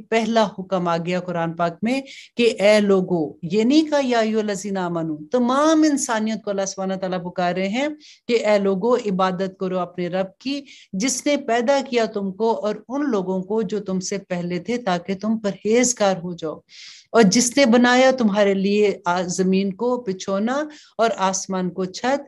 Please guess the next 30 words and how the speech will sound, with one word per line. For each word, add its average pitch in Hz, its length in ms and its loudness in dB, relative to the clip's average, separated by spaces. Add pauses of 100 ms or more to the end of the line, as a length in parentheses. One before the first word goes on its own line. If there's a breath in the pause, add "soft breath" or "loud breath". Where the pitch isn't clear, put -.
(240 soft breath)
और 233 140 4
उसने 254 320 0
उतारा 208 540 0
आसमान 185 580 -4
से 185 160 -10
पानी, 196 400 0
फिर 226 200 -4
निकाले 185 540 0
इससे 190 400 -4
हर 214 280 -2
तरह 180 260 -2
के 180 160 -8
फल 220 340 -2 (380 loud breath)
जो 220 240 2
है 247 300 2
रिस्क 220 380 -2
तुम्हारे 185 400 -2
लिए। 156 340 -2 (1000)
बस 180 240 -4
ना 208 180 2
बनाओ 185 420 2
अल्लाह 180 360 -2
का 190 220 -2 (420 loud breath)
कोई 262 300 0
हमसर, 190 500 -4 (280 soft breath)
और 254 100 -2
तुम 277 240 -2
तो 233 160 0
जानते 165 440 -4
हो। 160 160 -6